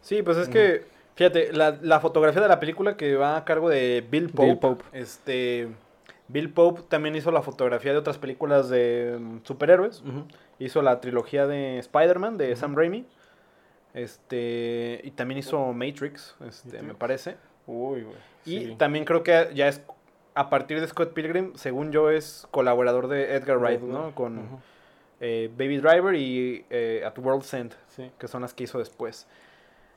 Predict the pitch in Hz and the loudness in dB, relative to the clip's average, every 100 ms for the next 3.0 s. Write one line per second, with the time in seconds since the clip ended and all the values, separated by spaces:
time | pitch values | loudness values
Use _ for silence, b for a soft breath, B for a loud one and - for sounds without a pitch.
0 | 135 123 117 113 113 110 104 _ _ _ | -8 -4 -4 -4 -4 -6 -8 _ _ _
1 | _ _ _ _ _ _ _ _ _ - | _ _ _ _ _ _ _ _ _ -8
2 | 131 123 139 139 147 139 147 160 131 | -6 -6 -6 -6 -4 -2 2 2 2